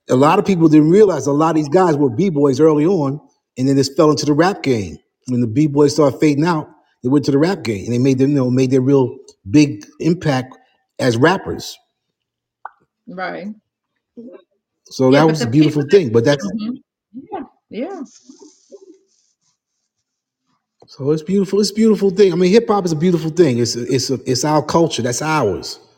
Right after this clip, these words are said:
Speaker 1: That's ours.
Speaker 2: It, it, th-, yeah, it, it's definitely ours. I mean, th-, you know, they, they try to take it away every now and then, but it's definitely, um, here to stay. And, and when you look at, when you look at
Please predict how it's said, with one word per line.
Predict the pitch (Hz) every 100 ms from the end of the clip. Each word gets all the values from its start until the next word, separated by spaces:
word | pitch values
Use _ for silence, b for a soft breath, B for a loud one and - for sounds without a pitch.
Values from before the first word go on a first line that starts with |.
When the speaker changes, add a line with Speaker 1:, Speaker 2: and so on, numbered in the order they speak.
| _ _ _ _ _ _ _
Speaker 1:
That's | 113 107
ours. | 139 131 95 73 -
Speaker 2:
It, | 190 175 - _ _ _ _
it, | 190 - - 156
th-, | 147
yeah, | 202 208 -
it, | 208 -
it's | 220 202
definitely | - 254 294 311 269 262 240
ours. | 214 233 233 202 185
I | 196
mean, | 202 196 190 127
th-, | 156
you | 226 233
know, | 196
they, | 196 185 -
they | 196 196
try | - 240 220
to | 202
take | 247 240
it | 202
away | 196 208 202
every | 185 185
now | 185 180 175
and | 170
then, | 175 170 165
but | 160
it's | 131 170 -
definitely, | 202 208 220 190 - 185 180 -
um, | 165 160 151 165
here | 220 196
to | 180
stay. | 175 - 214 190 143 160 b b b
And, | 196 202 196
and | 202 208 202 b b
when | 214 233
you | 254 302
look | 320 330
at, | 320 247 -
when | 226 240
you | 269
look | 269 294 311
at | 247